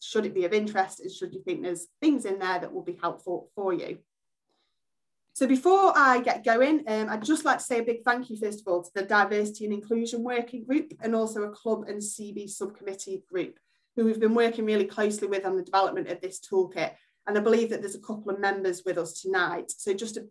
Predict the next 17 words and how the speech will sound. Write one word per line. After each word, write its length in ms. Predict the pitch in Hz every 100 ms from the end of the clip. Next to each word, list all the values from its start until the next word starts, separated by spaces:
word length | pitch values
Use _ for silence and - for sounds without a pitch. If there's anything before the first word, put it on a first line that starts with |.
| -
big 220 | 208 202
thank 340 | 208 190 190
you, 200 | 190 180 - -
first 260 | 180 170
of 100 | 185
all, 200 | 185 175
to 100 | -
those 440 | 180 175 165 165 -
two 340 | - 175 170 170
groups. 600 | 185 165 - _ - - _ _ _ _ _ _ _ _ _ -
So 160 | 240
who 200 | 240 320
have 140 | 330 311
we 60 |
got 220 | 254 247
on 200 | 233 233
tonight's 640 | 226 226 220 208 208 -